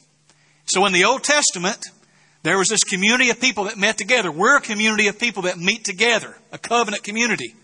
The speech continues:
through Jesus. In the Old Testament, they were a covenant community because of the Old Covenant given through Moses. And they lived in the same place as a nation. So there's continuity and there's discontinuity.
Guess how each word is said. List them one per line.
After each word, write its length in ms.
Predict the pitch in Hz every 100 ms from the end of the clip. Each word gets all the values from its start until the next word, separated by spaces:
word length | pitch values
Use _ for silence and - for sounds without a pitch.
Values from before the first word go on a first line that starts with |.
| _ _ _ _ _ -
through 160 | 185
Jesus. 420 | 190 202 175 131 - - - _ _ _ _ -
In 80 | 170
the 80 | 208
Old 160 | 262
Testament, 340 | 220 208 208 202
they 120 | 208
were 100 | 190
a 60 |
covenant 360 | 185 220 226 220
community 400 | 190 226 226 185
because 300 | 175 185 175
of 80 | 175
the 180 | 170 - - -
Old 360 | 196 233 226 - - _ _ -
Covenant 460 | 254 240 180 190
given 220 | 175 214
through 220 | 185 208 202
Moses. 420 | 226 240 170 147 - - - _ _ _ 170
And 120 | 180
they 100 | 185
lived 400 | 196 262 240 190
in 100 | 180
the 80 | 175
same 360 | - 220 220
place 800 | - 247 233 - - - - - _ _ _ _ _ _ _
as 180 | 190 202
a 80 | 190
nation. 600 | 208 254 233 - 120 - _ _
So 160 | - 180
there's 180 | 175 170
continuity 720 | - 226 233 208 226 233 233
and 120 | 208
there's 180 | 208 170
discontinuity. 1000 | 247 - - 185 160 165 165 127 113